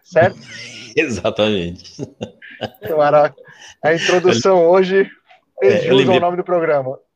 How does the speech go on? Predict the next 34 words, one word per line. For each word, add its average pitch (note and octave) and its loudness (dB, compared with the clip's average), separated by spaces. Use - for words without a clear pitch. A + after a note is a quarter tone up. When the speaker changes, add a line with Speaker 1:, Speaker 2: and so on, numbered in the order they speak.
Speaker 2:
eu B2 -2
lembrei A#2+ 2
porque A2+ -2
a - 2
gente G2+ -4
tá G#2 0
falando G#2 -4
do F#2+ -6
Gerson G2 -2
Panca, F2+ -8
é F2 -10
que F#2 -10
eu G2 -8
tava, G#2 -4
é G2+ 0
que F#2+ -8
a G#2+ -2
gente G#2 -4
tava A2 -2
falando A2+ -2
do A2+ 2
Nenê, G2+ -2
que - -6
ele G2+ -6
fala A#2+ 0
numa A2+ 0
serenidade G2+ -4
as G2 -4
asneiras F2+ -4
dele, G#2+ 0
porque G#2 -4
Speaker 1:
Isso. - -12
Speaker 2:
quem G3 2
não, D#3 0